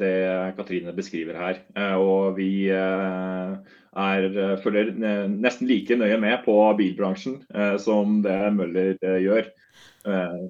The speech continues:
ikke minst fordi, eh, fordi, eh, en stor andel av våre inntekter og Norges bilpark er forsikret hos oss. Og det som skjer på forhandlersiden,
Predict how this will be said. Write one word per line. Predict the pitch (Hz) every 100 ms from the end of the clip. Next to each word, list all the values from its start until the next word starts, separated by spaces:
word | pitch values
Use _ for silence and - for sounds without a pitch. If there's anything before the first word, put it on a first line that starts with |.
| -
ikke | 123 110
minst | 104 95 98 - _
fordi, | 101 95 95
eh, | 95 95 95 92 92
fordi, | - 95 92 92
eh, | 101 98 98
en |
stor | - 120 120
andel | 117 104
av | 127
våre | 135 107 123 127 135 127
inntekter | 131 101 107 - 156 151
og | 131 127 127 123 120 120 113 110 101 104
Norges | 120 120 117 -
bilpark | 113 - 139 - _ _ _ _ _
er | 98 90 -
forsikret | 104 80 - 92
hos | _ - - -
oss. | - - - - _ _ _ _ _ _
Og | 107
det | 104 98
som | 110
skjer | 107 98
på | 98 98
forhandlersiden, | 117 - 139 143 147 147 135 131 151 160 156